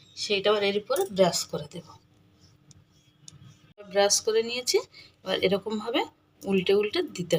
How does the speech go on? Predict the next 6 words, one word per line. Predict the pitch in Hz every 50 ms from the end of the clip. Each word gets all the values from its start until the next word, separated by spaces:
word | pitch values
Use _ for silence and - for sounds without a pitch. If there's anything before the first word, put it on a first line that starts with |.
| 151
হবে। | - - - - - _ _ _ _ _ _ _ _ _ _ _ _ _ _ _ _ _ _ _ _ _ _ _ _ _ _ _ _ _ _ _ _ _ _ _ _ _ _ - - - - - - 202
এই | 202 196 202
যে | 233 233 -
সুন্দরভাবে | - 196 190 190 190 190 190 208 214 220
এই | 208 202
যে | 214